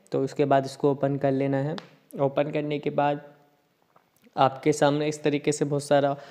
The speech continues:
ऑप्शन आ जाएंगे, तो आपको इसको इंस्टॉल कर लेना है बस। फिर डायरेक्टली वो अगर वो खुल नहीं रहा होगा तो बस आप जैसे ही क्लिक करेंगे उसके बाद आपकी जो फाइल होगी वो खुल जाएगी और आपको कोई भी दिक्कत देखने को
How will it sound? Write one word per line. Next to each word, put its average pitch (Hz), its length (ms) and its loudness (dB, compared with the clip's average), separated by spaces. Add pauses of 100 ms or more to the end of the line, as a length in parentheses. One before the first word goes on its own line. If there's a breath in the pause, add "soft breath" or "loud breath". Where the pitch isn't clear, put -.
(260 loud breath)
ऑप्शन 143 380 2
आ 139 100 2
जाएंगे, 135 400 0 (720)
तो 135 500 -2
आपको 151 300 2
इसको 165 260 0
इंस्टॉल 151 420 2
कर 143 100 2
लेना 143 260 2
है 156 140 0
बस। 131 440 -2
फिर 156 120 4
डायरेक्टली 165 460 4
वो 170 160 2
अगर 160 220 0
वो 160 160 0
खुल 147 180 0
नहीं 147 220 0
रहा 147 100 2
होगा 139 280 0
तो 147 140 -4
बस 147 180 -2
आप 139 100 0
जैसे 139 260 0
ही 143 80 0
क्लिक 139 300 -4
करेंगे 135 420 -2 (360 loud breath)
उसके 147 260 0
बाद 143 260 4
आपकी 139 240 0
जो 147 160 2
फाइल 135 320 0
होगी 131 240 0
वो 170 140 -2 (100)
खुल 135 180 0
जाएगी 131 420 -6
और 135 180 2
आपको 135 320 -2
कोई 139 200 2
भी 131 140 -2
दिक्कत 127 360 -2
देखने 127 360 -2
को 165 260 -6